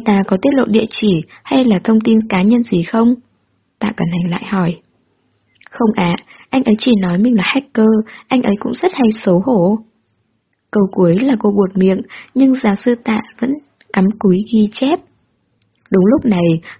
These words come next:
Cẩn Chi nhìn thấy Ứng Hàn Thời cầm tách trà uống một ngụm, anh ngồi thẳng lưng, cử chỉ nho nhã và đúng mực. Chỉ là lúc đặt cốc trà xuống bàn, gương mặt anh hơi ửng đỏ.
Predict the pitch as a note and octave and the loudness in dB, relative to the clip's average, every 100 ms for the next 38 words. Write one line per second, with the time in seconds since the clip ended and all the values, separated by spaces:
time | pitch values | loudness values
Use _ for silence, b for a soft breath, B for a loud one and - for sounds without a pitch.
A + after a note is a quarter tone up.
0 | - A#3 G#3 C4+ C4 A#3 F#3 F#3+ F3+ G#3 | 0 2 2 2 2 2 0 0 0 2
1 | G#3 C#4+ B3 A3 G3 F3 E3 - F3 G3 | 0 2 -2 0 0 0 0 -2 -4 -2
2 | D#4+ - G#3 F3+ E3+ E3+ B3+ A#3 F#3+ F#3 | -4 -2 -4 -2 -2 0 0 0 2 2
3 | G3+ b b b b b A3 G#3 F3 G#3+ | 0 b b b b b 2 2 0 -2
4 | F3+ F#3+ A3+ A3+ A3 B B - A3+ A3+ | -4 0 4 4 2 B B -2 -2 2
5 | A3+ G#3 C4+ C4+ B3+ C4 - F#4 - G3 | 0 2 0 0 0 -2 -4 -8 -4 -2
6 | F3 E3+ A3+ A3+ - _ b b - _ | 0 0 2 2 0 _ b b -20 _
7 | - - G3+ F3 E3+ E3+ E3+ E3 B B | -14 -2 -2 -2 -2 0 0 -2 B B
8 | D#4 F4+ A#3+ A3 - E4 - G#3 F3+ - | -2 0 0 0 -2 -4 -2 -2 0 -2
9 | F3+ G#3+ F#3+ F#3 E3+ B B C#4 C#4 A#3 | -4 -2 0 0 -2 B B 2 4 2
10 | - G#3 G#3 G#3+ - A3 G3+ - F#3 - | 0 0 0 -2 -4 -2 0 0 -2 0
11 | F#3+ | -2